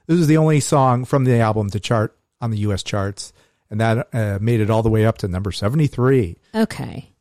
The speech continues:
Speaker 1: But,
Speaker 2: Okay, well,
Speaker 1: uh,
Speaker 2: that makes sense. But Mad World was released before it.
Speaker 1: Okay.
Speaker 2: It just didn't chart?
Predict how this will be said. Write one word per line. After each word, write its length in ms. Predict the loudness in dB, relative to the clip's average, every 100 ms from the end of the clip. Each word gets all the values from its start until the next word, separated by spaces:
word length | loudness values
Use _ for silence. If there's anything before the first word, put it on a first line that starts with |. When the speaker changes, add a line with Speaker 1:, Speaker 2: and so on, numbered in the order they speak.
| -10
Speaker 1:
But, 200 | -2 -2
Speaker 2:
Okay, 140 | 0
well, 100 | 2
Speaker 1:
uh, 20 | 2
Speaker 2:
that 120 | 2
makes 200 | 0 0
sense. 200 | 0 0
But 180 | 0 0
Mad 220 | 2 2
World 260 | 0 0 0
was 220 | 0 0
released 440 | 0 0 0 -2 -6
before 340 | -12 -8 -8
it. 240 | -8 -14 _ -2
Speaker 1:
Okay. 280 | -2 0 0
Speaker 2:
It 60 |
just 180 | 0 -2
didn't 200 | 0 -2
chart? 300 | 0 -2 -4